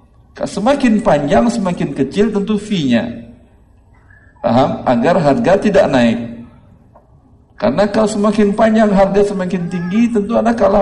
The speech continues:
bersaing. Dan akan terjadi kezaliman kepada Anda dalam sistem marketing tadi. Anda, barang Anda, berarti kalau Anda katakan,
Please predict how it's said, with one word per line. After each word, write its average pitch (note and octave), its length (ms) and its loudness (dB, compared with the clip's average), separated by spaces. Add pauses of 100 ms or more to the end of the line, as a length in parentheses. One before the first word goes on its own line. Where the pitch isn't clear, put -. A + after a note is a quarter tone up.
bersaing. G#3 480 0 (960)
Dan C3 240 0
akan F#3+ 240 2
terjadi G3 400 -2
kezaliman F#3 880 -2
kepada E3 560 0
Anda D#3 320 0
dalam E3+ 160 -2
sistem F3 320 -8
marketing F3 400 -8
tadi. F3+ 300 2 (580)
Anda, C3 320 2
barang C3 560 0
Anda, F#3+ 160 4
berarti E3+ 480 -4
kalau F3 240 0
Anda D#3 160 -2
katakan, C#3+ 480 0